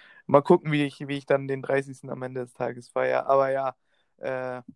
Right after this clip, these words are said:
nichts Großes, ein bisschen Sport gemacht, bisschen was für die Uni und dann, äh, langsam auch realisiert, Kacke, ey,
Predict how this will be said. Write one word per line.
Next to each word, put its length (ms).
nichts 260
Großes, 480
ein 80
bisschen 300
Sport 340
gemacht, 400
bisschen 300
was 140
für 120
die 140
Uni 400
und 220
dann, 240
äh, 320
langsam 480
auch 240
realisiert, 760
Kacke, 380
ey, 160